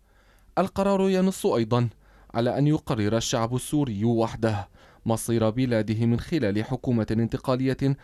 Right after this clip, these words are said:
تهيئ لانتخابات مبكرة تكون بإشراف أممي. مشروع القرار هذا ألحقه الرئيس الأمريكي باراك أوباما بضرورة رحيل الأسد الذي قال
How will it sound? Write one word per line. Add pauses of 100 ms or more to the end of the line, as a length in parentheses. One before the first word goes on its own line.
(280)
تهيئ
لانتخابات
مبكرة (360)
تكون
بإشراف (180)
أممي. (540)
مشروع
القرار (360)
هذا
ألحقه
الرئيس
الأمريكي
باراك
أوباما (380)
بضرورة
رحيل
الأسد
الذي
قال